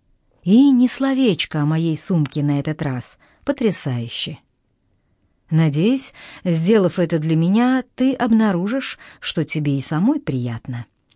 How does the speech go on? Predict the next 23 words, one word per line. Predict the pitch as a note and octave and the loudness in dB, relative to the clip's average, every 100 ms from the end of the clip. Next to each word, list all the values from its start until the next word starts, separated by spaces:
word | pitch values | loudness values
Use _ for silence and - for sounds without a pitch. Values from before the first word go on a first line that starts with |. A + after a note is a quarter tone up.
| _ _ _ _ _ _ _ | _ _ _ _ _ _ _
И | D#3+ | 0
она | E3+ F#3+ F3+ | 2 2 0
с | - | 0
таким | F3+ G3 G3 F3 - - | -4 0 0 0 -12 -6
чувством | A#3 - F3+ E3+ | -4 -4 -2 0
треплет | D#3 G3+ F#3 D#3+ D3+ | 0 0 0 0 -2
меня | F3 E3+ D#3 | 0 0 0
по | D#3 | 0
руке, | F3 F#3 C#4 D4 C#4 - - | -2 0 2 0 0 -14 -16
что | - - A#3+ | -8 -2 2
я | A#3+ B3 C#4 | 2 2 -2
проглатываю | C4 A3 F3 F3+ G#3+ G#3+ G3+ E3 | -2 -2 0 -2 -2 -4 -2 -2
уже | C#3 D#3+ | -2 -4
заготовленный | E3 - D3+ - C#3 C#3+ C#3 C#3 | -4 -6 -6 -6 -4 -2 0 -2
ответ. | C#3+ C3 B2+ A#2 - _ _ _ _ _ _ _ _ _ _ _ _ | -4 -6 -8 -8 -16 _ _ _ _ _ _ _ _ _ _ _ _
Что | - - B3 C4+ | -20 -2 0 0
с | - | 0
каждым | F#3 G3+ G#3+ A3 | -2 0 2 2
разом | F#3 F3+ G#3 | 0 -2 -4
становится | - F#3+ D#3 C#3 D#3+ - F#3 - - - | -2 -2 0 -2 -6 -4 -4 -6 -18 -18
всё | - C3+ | -6 -6
труднее. | - E3+ F3 E3+ B2 A#2 A2+ _ _ _ _ _ _ _ _ _ _ _ _ _ _ | -2 -4 0 0 0 -2 -8 _ _ _ _ _ _ _ _ _ _ _ _ _ _
Роскошь | E3 A3 A3+ - E3+ - | 0 0 0 -2 -4 -4